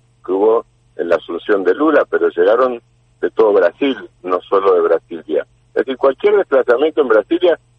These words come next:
es como si te, y en esa zona específica de lo que se llama la explanada de los ministerios, donde está la sede de los tres poderes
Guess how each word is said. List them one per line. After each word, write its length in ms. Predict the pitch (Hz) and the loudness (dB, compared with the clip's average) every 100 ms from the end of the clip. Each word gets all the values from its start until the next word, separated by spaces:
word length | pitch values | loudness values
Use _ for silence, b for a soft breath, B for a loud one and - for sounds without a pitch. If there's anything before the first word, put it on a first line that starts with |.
| _ | _
es 100 | 123 | -4
como 260 | - 135 120 | -2 0 0
si 140 | - 107 | -2 -4
te, 140 | 104 98 - | 0 0 -4
y 140 | 85 87 | -8 -4
en 120 | 95 | 0
esa 260 | 143 - 113 | 0 0 -2
zona 300 | - 110 113 | 0 0 0
específica 760 | - - 127 127 131 - 92 - _ _ _ _ - | -6 -12 -12 -12 -12 -2 -2 -2 _ _ _ _ -6
de 80 | 85 | -2
lo 100 | 85 | 0
que 80 | |
se 60 | 85 | 0
llama 140 | 101 95 | 0 0
la 80 | |
explanada 400 | 87 82 90 101 | 0 -2 0 2
de 80 | 95 | 2
los 160 | 82 - | 0 -4
ministerios, 560 | 73 78 - 120 127 90 | -6 -8 -4 -2 -2 -2
donde 220 | 78 78 | -4 -4
está 180 | - 87 | -2 -2
la 140 | 80 | -2
sede 260 | - 95 87 | 0 0 2
de 80 | |
los 120 | 76 - | 0 -4
tres 160 | 92 - | -4 -4
poderes 460 | - 98 131 123 | -2 0 2 0